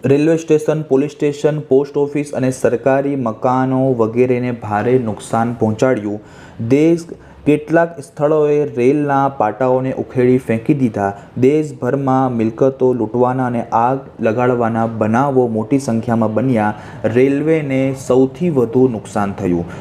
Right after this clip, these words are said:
કેટલાક વિસ્તારોમાં લોકોએ બોમ્બનો પણ ઉપયોગ કર્યો. અનેક સ્થળોએ પોલીસો અને લોકો વચ્ચે હિંસક ઘર્ષણ થયા. અંગ્રેજ સરકારે હિંદ છોડો ચળવળને દબાવી દેવા લાઠીચાર્જ,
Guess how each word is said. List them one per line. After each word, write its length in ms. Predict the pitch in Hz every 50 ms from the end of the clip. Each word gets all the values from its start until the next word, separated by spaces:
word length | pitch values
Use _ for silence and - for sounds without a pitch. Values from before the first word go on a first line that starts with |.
| - - -
કેટલાક 500 | - 139 135 - 156 170 175 175 175 -
વિસ્તારોમાં 600 | 139 139 139 - 151 147 156 151 151 147 147 143
લોકોએ 460 | 135 123 120 120 - 147 143 143 143
બોમ્બનો 500 | 135 127 110 120 117 123 127 135 156 165
પણ 180 | 160 165 165 160
ઉપયોગ 400 | 143 135 - - 135 135 135 -
કર્યો. 340 | 135 135 131 127 131 135 131 - -
અનેક 340 | 117 123 131 139 147 - -
સ્થળોએ 360 | - - 139 123 127 127 131
પોલીસો 480 | 131 131 113 107 120 127 131 131 - 131
અને 160 | 127 131 127
લોકો 320 | 120 113 113 113 - 131
વચ્ચે 300 | 127 127 127 127 - 135 120 104 110
હિંસક 360 | 113 120 113 113 - - - - - -
ઘર્ષણ 440 | - - 101 101 110 - 139 143 143
થયા. 320 | 139 131 120 120 123 123 123 - - - - - -
અંગ્રેજ 320 | 123 127 131 139 175 185
સરકારે 500 | 180 - - 147 143 139 - 143 143 143
હિંદ 260 | 139 123 123 143 156 147
છોડો 260 | - 147 135 139 139
ચળવળને 680 | 135 - 127 117 117 120 127 131 135 135 127 127 131
દબાવી 480 | 127 113 104 107 120 127 123 131 135 131
દેવા 280 | 123 120 120 120 117
લાઠીચાર્જ, 960 | 113 110 110 110 113 - - 117 113 - - 120 113 117 120 120 127 127 131